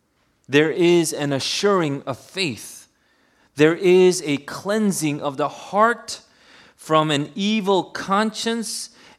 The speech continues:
and subsequently a cleansing of our bodies as well.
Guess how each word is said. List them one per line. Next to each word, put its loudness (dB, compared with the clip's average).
and -2
subsequently -2
a 0
cleansing -4
of -4
our 2
bodies -2
as -10
well. -4